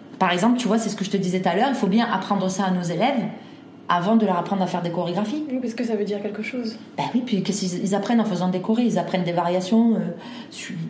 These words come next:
Speaker 1: ils savent pas ce qu'ils font, même la plupart des profs hip-hop d'ailleurs, ils savent même pas eux ce qu'ils font. Ils prennent une musique, ils font une choré, ils savent pas, tu vois, donc c'est pour ça
Speaker 2: Parce
Speaker 1: pour moi.
Speaker 2: qu'il existe des mauvais profs hip-hop. Oui.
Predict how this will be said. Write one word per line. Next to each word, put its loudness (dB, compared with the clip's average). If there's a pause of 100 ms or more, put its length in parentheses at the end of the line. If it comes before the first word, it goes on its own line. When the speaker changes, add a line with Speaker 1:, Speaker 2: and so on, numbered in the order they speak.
(140)
Speaker 1:
ils -2
savent -2
pas -2
ce -4
qu'ils -4
font, 2
même 4
la 2
plupart 0
des 0
profs -2
hip-hop 0
d'ailleurs, 0
ils -2
savent -2
même 0
pas 2
eux -2
ce -6
qu'ils -2
font. 0 (480)
Ils 0
prennent 2
une 4
musique, 4
ils 0
font 2
une 8
choré, 2 (260)
ils -2
savent 2
pas, 4
tu -2
vois, 4
donc 0
c'est 2
pour 0
ça 2
Speaker 2:
Parce 0
Speaker 1:
pour 6
moi. 0
Speaker 2:
qu'il 0
existe 0
des 2
mauvais 2
profs -8
hip-hop. -10 (460)
Oui. -4